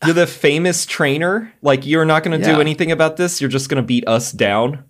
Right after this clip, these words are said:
Speaker 1: so that we have to go back out and heal our
Speaker 2: Heal?
Speaker 1: Pokemon before we can actually
Speaker 2: Yeah.
Speaker 1: deal with this problem.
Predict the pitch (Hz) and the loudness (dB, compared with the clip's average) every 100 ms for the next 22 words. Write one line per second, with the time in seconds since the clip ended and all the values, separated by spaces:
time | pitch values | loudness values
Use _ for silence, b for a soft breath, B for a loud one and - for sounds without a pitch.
0 | - - 135 127 127 127 123 113 95 104 | -6 0 2 4 2 0 -2 -2 0 0
1 | 117 - - 104 135 - - _ - 110 | 0 -2 -2 -2 -2 -8 -18 _ -10 -6
2 | 117 117 110 160 170 196 123 123 131 120 | -2 0 2 2 2 2 0 -2 -4 -4
3 | 123 110 110 110 107 - 123 120 110 110 | -2 -2 -2 -4 -4 -4 -4 -2 0 -2
4 | 110 110 - 123 127 135 | -2 -6 -2 0 0 -2